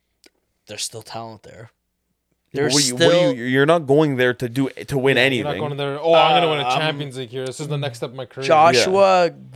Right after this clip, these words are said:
Speaker 1: I don't even know if I'm saying this name right. Gvardiol?
Speaker 3: Gvardiol, yeah.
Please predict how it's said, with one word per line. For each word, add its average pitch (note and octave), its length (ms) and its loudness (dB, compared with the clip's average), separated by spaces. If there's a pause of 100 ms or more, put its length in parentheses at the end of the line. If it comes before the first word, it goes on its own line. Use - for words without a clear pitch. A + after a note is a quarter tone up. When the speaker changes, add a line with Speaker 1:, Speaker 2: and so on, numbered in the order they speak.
(140)
Speaker 1:
I B2+ 140 -4
don't C3 200 -10
even C3+ 200 -14
know C3 120 -16
if A#2+ 100 -20
I'm B2 120 -20
saying B2 240 -14
this A2 160 -14
name A#2+ 200 -20
right. - 240 -20 (140)
Gvardiol? C3+ 880 -6 (180)
Speaker 3:
Gvardiol, B2+ 420 -12
yeah. C3 100 -18